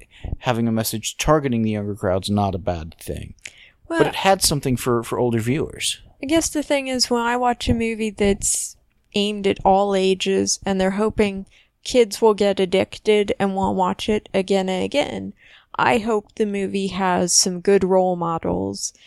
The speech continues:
Speaker 2: and has at least one decent moral message, like the importance of teamwork or something like that, so that
Speaker 1: I
Speaker 2: the
Speaker 1: think it
Speaker 2: kids
Speaker 1: certainly had that.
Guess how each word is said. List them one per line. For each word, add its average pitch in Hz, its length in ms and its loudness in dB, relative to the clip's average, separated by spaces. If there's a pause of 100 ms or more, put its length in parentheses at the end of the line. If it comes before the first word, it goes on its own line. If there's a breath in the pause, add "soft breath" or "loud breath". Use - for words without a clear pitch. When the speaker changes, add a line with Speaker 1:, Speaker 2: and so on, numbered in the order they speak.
(280 soft breath)
Speaker 2:
and 202 160 0
has 202 640 -2
at 202 200 2
least 202 360 0
one 196 320 -2
decent 190 420 0
moral 180 300 2
message, 190 640 0
like 226 560 2
the 180 100 -2
importance 175 640 0
of 165 160 -4
teamwork 170 720 -4
or 185 160 4
something 170 420 -4
like 202 300 -2
that, 175 280 -2 (440 loud breath)
so 117 200 -4
that - 180 -6
Speaker 1:
I 143 100 2
Speaker 2:
the - 60 -4
Speaker 1:
think 196 160 -2
it 247 40 6
Speaker 2:
kids 226 140 6
Speaker 1:
certainly 190 280 0
had 214 280 -8
that. 85 200 -4